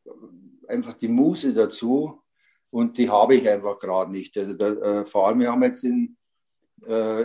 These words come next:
in einem Jahr, äh, fast in einem Jahr, also sagen wir so, in zwei, in zwei Jahren zwei Alben rausgebracht. Und, äh,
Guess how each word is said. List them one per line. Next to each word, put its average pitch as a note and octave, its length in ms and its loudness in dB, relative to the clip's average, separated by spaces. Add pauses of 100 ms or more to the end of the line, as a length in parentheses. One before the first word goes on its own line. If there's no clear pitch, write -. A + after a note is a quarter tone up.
(140)
in A#2+ 180 -6
einem B2+ 400 2
Jahr, A#2 500 2 (200)
äh, A2+ 160 -4 (240)
fast B2 460 -6
in A#2 120 -6
einem A2+ 300 -2
Jahr, A2 220 0
also G#2+ 200 -4
sagen G2+ 240 -8
wir G2+ 140 -8
so, A2+ 160 -4
in G#2 100 -4
zwei, G2+ 400 2 (640)
in G#2 120 -14
zwei G2+ 320 0
Jahren A2+ 380 4
zwei G#2 280 2
Alben B2+ 340 0
rausgebracht. G#2+ 920 -6 (1080)
Und, A2 520 -4
äh, G2+ 380 2